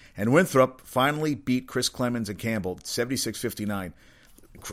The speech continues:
Chris Clemens, nine at twenty-seven shooting, six for eighteen from three. He had twenty-nine of Campbell's fifty-nine. You're not gonna win too many games when you're one guy scoring half your team's points.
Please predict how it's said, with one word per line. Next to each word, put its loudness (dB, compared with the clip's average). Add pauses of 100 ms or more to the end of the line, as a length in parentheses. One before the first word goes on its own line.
(140)
Chris -2
Clemens, -4
nine -2
at -6
twenty-seven -4
shooting, -6
six -6
for -6
eighteen -6
from -10
three. -8
He -4
had -8
twenty-nine -2 (320)
of -10
Campbell's -4
fifty-nine. -8
You're -4
not 2
gonna 0
win -4
too -6
many -6
games -8
when -10
you're -12 (580)
one -6
guy -2
scoring -6
half -10
your -10
team's -12
points. -12